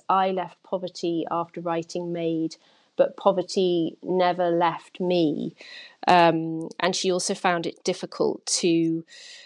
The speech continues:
kind of, you know, her life has turned out very well. The book was part of that. It's really helped her. And she's in a, a very secure and happy situation now.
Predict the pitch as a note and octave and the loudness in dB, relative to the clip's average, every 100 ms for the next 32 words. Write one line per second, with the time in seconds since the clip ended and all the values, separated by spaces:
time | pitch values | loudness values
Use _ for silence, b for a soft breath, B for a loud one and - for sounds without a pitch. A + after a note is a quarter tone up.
0 | B B B B _ _ _ - C4+ C4 | B B B B _ _ _ -2 4 4
1 | B3 - - B3 B3+ G3+ G3+ A3+ A3+ G#3 | 4 0 -4 0 2 2 2 2 2 2
2 | A3 - A3 G3 F#3+ - G3 G3 F3+ F3 | -2 -6 -6 -4 -4 -4 -4 -4 -4 -2
3 | E3 F3 F#3 - F#3 F3 - D3+ - G3 | 0 -2 -4 -10 -8 -8 -6 -12 0 2
4 | F#3+ - F#3 E3 F3 G#3 - - - F#3 | 2 -2 -10 -6 -6 -6 -8 -12 -8 -8
5 | F3+ - E3+ - - F3 E3 E3+ G3 _ | -6 -2 -2 -2 -8 -4 -2 -2 -6 _
6 | - F#3 - F#3+ F3+ F3+ E3+ E3 - - | -6 -6 -2 -4 -2 -2 0 -2 -4 -6
7 | F3+ F3+ F3+ F3 E3+ E3+ - - - F3+ | 0 2 2 2 0 -4 -8 -10 -2 2
8 | F3 E3+ E3+ - - F#3+ E3+ - - - | 2 2 -2 -10 -6 -6 -4 -6 -10 -4
9 | G3 F3 E3 F#3 F3 D#3+ D#3 D3+ D#3+ | 0 0 -2 -6 -6 -4 -4 -6 -8